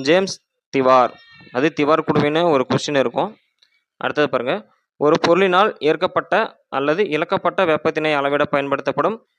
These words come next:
உபகரணம் எது? ஆன்சர் ஏ, கலோரி மீட்டர். கலோரி என்பது எதனுடைய அலகு? ஆன்சர் ஏ,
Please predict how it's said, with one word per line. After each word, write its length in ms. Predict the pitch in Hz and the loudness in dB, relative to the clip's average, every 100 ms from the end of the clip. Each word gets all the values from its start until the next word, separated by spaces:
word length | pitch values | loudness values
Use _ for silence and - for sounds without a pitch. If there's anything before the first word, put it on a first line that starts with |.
| _ 131 | _ -6
உபகரணம் 520 | 147 170 156 147 185 214 _ _ - 131 | 0 0 0 -2 -4 -6 _ _ -6 -2
எது? 200 | 127 131 107 _ _ _ 127 | 0 0 -2 _ _ _ -4
ஆன்சர் 320 | 143 151 139 127 | -4 -2 -2 0
ஏ, 80 | 175 202 - - - | -2 -2 -6 -10 -6
கலோரி 300 | 131 139 180 226 - - | 0 0 0 -2 -8 -8
மீட்டர். 480 | 117 113 - 117 113 - _ - _ _ _ _ _ _ _ _ _ _ _ _ _ _ _ _ - | -8 -6 -2 -2 -2 -6 _ -20 _ _ _ _ _ _ _ _ _ _ _ _ _ _ _ _ -2
கலோரி 280 | 151 190 208 185 | 2 4 4 2
என்பது 260 | 160 156 220 226 _ _ 139 | 2 2 0 -2 _ _ -2
எதனுடைய 340 | 147 175 165 175 | 0 2 2 2
அலகு? 280 | 143 131 127 127 - _ _ _ 127 | 2 0 0 -2 -6 _ _ _ -6
ஆன்சர் 300 | 139 147 131 | -4 -2 0
ஏ, 40 | 135 | 0